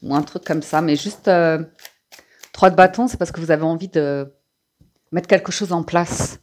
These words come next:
Soit au niveau d'une entreprise, soit au niveau d'un lieu de vie souvent, ou d'un mariage,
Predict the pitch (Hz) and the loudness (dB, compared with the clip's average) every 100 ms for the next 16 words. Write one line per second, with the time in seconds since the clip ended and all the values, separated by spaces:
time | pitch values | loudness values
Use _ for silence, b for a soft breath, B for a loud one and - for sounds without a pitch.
0 | _ _ _ _ _ b b b b b | _ _ _ _ _ b b b b b
1 | _ - 214 196 170 175 165 165 - 170 | _ 2 4 4 0 0 0 0 -2 -10
2 | - 226 226 180 165 151 151 151 151 175 | -4 -4 -2 -2 -2 -2 -2 -2 -2 -4
3 | 143 156 202 - 151 147 - _ _ _ | -6 -10 -8 -8 -4 -4 -4 _ _ _
4 | _ _ _ _ _ _ _ 143 151 147 | _ _ _ _ _ _ _ -4 -2 -4
5 | 139 143 151 185 - | -4 -2 -2 -4 -8